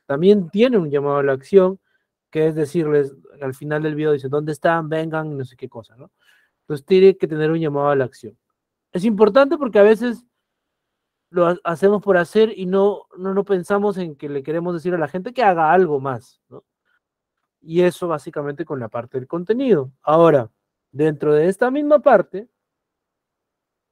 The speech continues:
es importante tener claro lo siguiente. Cada red social tiene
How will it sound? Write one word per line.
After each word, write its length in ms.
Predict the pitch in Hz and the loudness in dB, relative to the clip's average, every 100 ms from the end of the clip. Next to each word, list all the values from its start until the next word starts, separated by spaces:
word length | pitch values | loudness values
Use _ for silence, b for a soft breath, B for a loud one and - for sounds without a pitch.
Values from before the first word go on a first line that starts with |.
| _ _ - | _ _ -14
es 140 | 151 | -6
importante 480 | 185 170 156 170 185 | -4 -4 -4 -2 -2
tener 260 | 165 147 139 | -2 -6 -2
claro 240 | 143 147 | 0 0
lo 120 | 156 | -2
siguiente. 500 | 147 226 262 208 - _ _ _ _ _ _ | -2 2 2 0 -14 _ _ _ _ _ _
Cada 360 | 269 294 311 302 | 6 8 8 4
red 320 | 247 226 220 | 0 -2 -4
social 720 | - 208 - 175 151 160 190 _ | -10 -12 -10 -10 -8 -8 -10 _
tiene 400 | - 165 156 175 | -12 -10 -8 -12